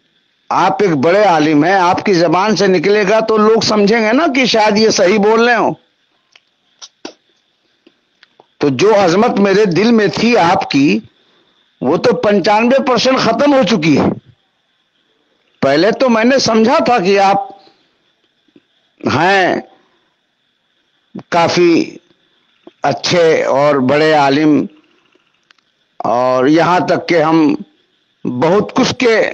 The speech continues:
कायल थे, मगर अब हमारे सामने ये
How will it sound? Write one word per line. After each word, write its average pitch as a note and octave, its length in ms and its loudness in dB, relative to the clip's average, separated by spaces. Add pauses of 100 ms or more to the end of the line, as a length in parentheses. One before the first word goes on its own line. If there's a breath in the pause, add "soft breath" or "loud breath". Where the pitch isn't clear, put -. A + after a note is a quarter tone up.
(680)
कायल F3+ 360 2
थे, F#3 240 0
मगर F3 320 2 (1700)
अब E3 480 -2
हमारे D3 480 0
सामने D#3+ 460 0
ये D3 460 0